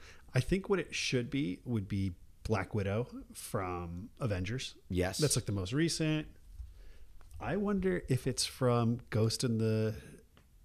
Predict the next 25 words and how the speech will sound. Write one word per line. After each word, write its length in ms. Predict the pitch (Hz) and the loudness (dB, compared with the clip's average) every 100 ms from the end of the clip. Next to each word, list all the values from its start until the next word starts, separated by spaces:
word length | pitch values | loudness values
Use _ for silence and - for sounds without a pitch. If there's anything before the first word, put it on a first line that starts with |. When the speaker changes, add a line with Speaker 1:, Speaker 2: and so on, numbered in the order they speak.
| - | -8
Speaker 1:
Shell. 500 | - 113 104 156 - - - - - - - - - - - - - - - - | 0 2 2 0 -2 -12 -18 -20 -20 -20 -20 -20 -20 -20 -18 -16 -16 -16 -20 -16
Speaker 2:
So, 580 | - - 165 175 95 - - - | -4 6 12 12 12 6 -4 6
unfortunately, 1160 | 131 127 - 202 220 156 139 110 165 - 143 - - - | 6 8 12 12 12 12 10 10 6 4 2 0 -8 -12
<laughs> 200 | - - | -10 6
you've, 440 | 110 127 107 - | 12 12 12 6
you've 220 | 117 107 | 8 10
lost 340 | 139 151 165 151 | 12 12 12 12
round 320 | 156 135 117 | 12 12 12
one 200 | 113 113 | 10 10
of 120 | 85 | 10
this 180 | 90 - | 6 4
game. 360 | 90 87 117 - | 4 4 2 0
I 60 | 113 | 4
wonder 180 | 123 123 | 8 10
if 80 | 120 | 8
anyone 300 | 131 143 123 | 8 8 10
else 220 | 120 123 | 8 8
guessed 320 | - 78 - | 4 0 0
this. 300 | 85 80 - - - - - - - | -2 -4 -4 -10 -18 -20 -18 -12 6
It 180 | 151 202 | 8 12
is 220 | 220 180 | 12 12
from 520 | - 156 127 90 123 - - - - - - - - - - - - - - - - - - - - - - - - - - | 10 12 12 10 2 -6 -20 -20 -20 -20 -20 -20 -20 -20 -20 -20 -20 -20 -20 -20 -20 -20 -20 -20 -20 -20 -20 -20 -20 -20 -12
two 160 | - 170 | 0 6
thousand 380 | 214 190 180 143 | 10 10 10 8
nineteen 560 | 135 147 - 143 135 | 8 6 6 6 4